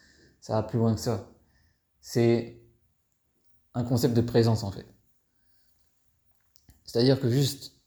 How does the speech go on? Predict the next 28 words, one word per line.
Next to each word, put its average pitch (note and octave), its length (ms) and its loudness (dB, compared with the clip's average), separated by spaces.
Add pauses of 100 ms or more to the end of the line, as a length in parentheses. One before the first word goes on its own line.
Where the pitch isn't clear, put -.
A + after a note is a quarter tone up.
(120)
je - 80 -20
suis B2 100 -4
resté A#2+ 260 0
présent, C3 540 -4 (840)
je A2 120 -10
restais, A#2 360 -2
je G#2 100 -2
voyais A#2 600 2 (480)
dans A#2 120 -2
ses A#2+ 160 -2
mots A#2+ 200 2
ce - 120 -8
qu'elle A2 140 -2
cherchait A#2 260 -4
à A2 40 0
savoir. A2+ 520 -2 (1080)
C'était - 260 -6
pas B2+ 400 2
qu'elle A#2 180 -2
cherchait A#2+ 280 -4
à A2+ 40 -2
savoir A2+ 340 -2
comment A2+ 260 0
j'allais, A#2 280 2
qu'elle A#2 120 -2
cherchait A2+ 240 -4
à A2 80 -2
savoir A2+ 560 -2